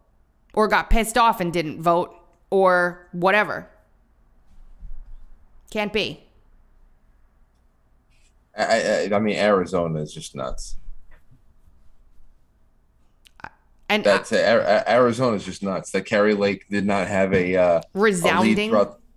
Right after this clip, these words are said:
Speaker 2: uh, the lead throughout this entire thing. That it, it is just all dog training. This is just all dog training. What to accept, what to accept. And I said it, uh, I said it yesterday too.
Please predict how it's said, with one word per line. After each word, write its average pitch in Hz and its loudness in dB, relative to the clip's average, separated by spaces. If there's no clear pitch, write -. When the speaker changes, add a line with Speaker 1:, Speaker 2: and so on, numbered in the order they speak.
Speaker 2:
uh, - -6
the 110 0
lead 113 0
throughout 104 2
this 98 -8
entire 98 0
thing. 87 -4
That - -2
it, 120 2
it 131 4
is 127 2
just - -2
all 117 4
dog 120 4
training. 76 -6
This 80 -10
is 98 -6
just 95 -4
all 92 2
dog 85 0
training. 71 -6
What 101 -2
to 107 -2
accept, 85 -2
what 92 -2
to 92 -8
accept. 82 -4
And 107 2
I 113 2
said 156 0
it, 151 -2
uh, 131 4
I - 0
said 147 0
it 131 -2
yesterday 131 -2
too. 139 -2